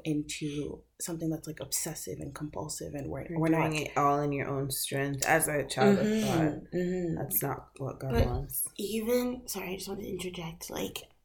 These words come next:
Speaker 3: I think when we're talking, there's one model of a person or one model of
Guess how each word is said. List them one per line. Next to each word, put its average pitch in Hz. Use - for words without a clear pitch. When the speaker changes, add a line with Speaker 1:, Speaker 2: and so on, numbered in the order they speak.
Speaker 3:
I 208
think 233
when 202
we're 208
talking, 196
there's 196
one 180
model 185
of -
a -
person 185
or 185
one 180
model 180
of 175